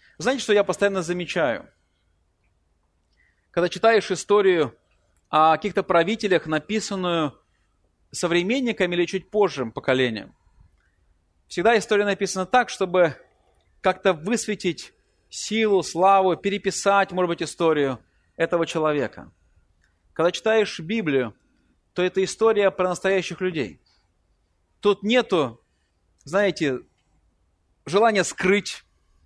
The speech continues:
переписать, подписать. Когда мне говорят, что Библию переписывали, мне немного смешно, честно говоря.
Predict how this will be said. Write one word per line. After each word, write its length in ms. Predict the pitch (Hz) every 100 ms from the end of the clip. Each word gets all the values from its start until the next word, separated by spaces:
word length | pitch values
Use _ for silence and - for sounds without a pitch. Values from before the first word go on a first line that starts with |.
| _ _ _ _ _ _ _ -
переписать, 800 | 202 220 202 - 180 180 170 -
подписать. 600 | 196 - 190 - 170 -
Когда 180 | 185
мне 120 | 247 226
говорят, 280 | 220 240
что 120 | 196 -
Библию 260 | 226 208
переписывали, 800 | 208 202 269 262 196 147 123 110 _ _ _
мне 320 | 143 185 233
немного 280 | 190 214 226
смешно, 440 | - 208 196 226 143
честно 260 | 131 127
говоря. 440 | 120 123 117 101